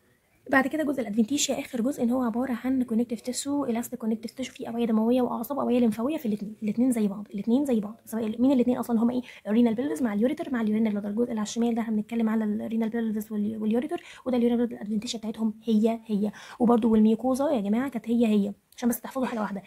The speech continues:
هي هي، بس الاختلاف في سمك الخلايا. اللامينا بروبريا هي هي، الابيثيليوم الاختلاف في سمك الخلايا والمعلومات اللي فيها. الماسكولوزا هي بس عشان برضو ايه يعني ظبطوها، والاتنين بيكملوا على بعض. يعني لما اكون بتكلم في رينا بيلفز وال-، واليوريتر هنا كده هكمل على الكلام ايه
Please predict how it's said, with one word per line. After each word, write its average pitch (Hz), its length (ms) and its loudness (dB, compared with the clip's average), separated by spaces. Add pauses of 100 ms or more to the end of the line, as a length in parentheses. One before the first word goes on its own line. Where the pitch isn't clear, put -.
(140)
هي 269 200 2
هي، 302 160 0
بس 226 180 -6
الاختلاف 226 400 -2
في 254 60 -12
سمك 277 240 -2
الخلايا. 214 240 -6
اللامينا 233 260 4
بروبريا 233 280 -2
هي 247 160 2
هي، 320 220 -2 (260)
الابيثيليوم 311 540 -4
الاختلاف 262 340 -8
في 262 60 -12
سمك 254 220 -4
الخلايا 233 260 -2
والمعلومات 214 360 2
اللي 196 120 -4
فيها. 214 160 -12 (300)
الماسكولوزا 262 720 0
هي 277 160 0
بس 262 120 -4
عشان 262 180 -4
برضو 247 200 -2
ايه 262 100 -6
يعني 240 220 -4
ظبطوها، 262 520 -4 (200)
والاتنين 226 400 4
بيكملوا 240 360 0
على 220 80 0
بعض. 208 180 -4
يعني 202 60 -4
لما 202 100 2
اكون 254 160 -2
بتكلم 254 240 -2
في 240 120 -4
رينا 254 120 2
بيلفز 240 360 0
وال-، 214 220 -4
واليوريتر 240 400 0
هنا 269 160 -2
كده 320 180 -6 (260)
هكمل 254 300 -2
على 202 100 0
الكلام 220 260 -4
ايه 226 120 0